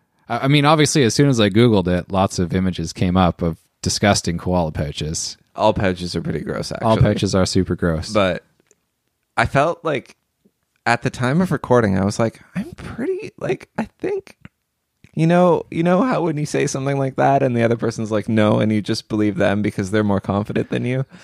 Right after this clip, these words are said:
Speaker 1: Yeah,
Speaker 2: That's
Speaker 1: well, I almost believe they had hard noses 'cause of you.
Speaker 2: <laughs>
Speaker 1: What the fuck is that? But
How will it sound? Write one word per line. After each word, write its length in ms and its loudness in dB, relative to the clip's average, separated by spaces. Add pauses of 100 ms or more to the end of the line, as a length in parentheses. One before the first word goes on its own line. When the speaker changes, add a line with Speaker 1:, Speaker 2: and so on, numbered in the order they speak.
(340)
Speaker 1:
Yeah, 100 4
Speaker 2:
That's 160 2
Speaker 1:
well, 120 4
I 140 0
almost 340 2
believe 300 0
they 100 0
had 220 0
hard 420 -2
noses 540 -4
'cause 180 -2
of 100 2
you. 300 0 (160)
Speaker 2:
<laughs> 160 -4
Speaker 1:
What 180 0
the 80 0
fuck 280 0
is 140 -8
that? 440 -4 (1500)
But 340 2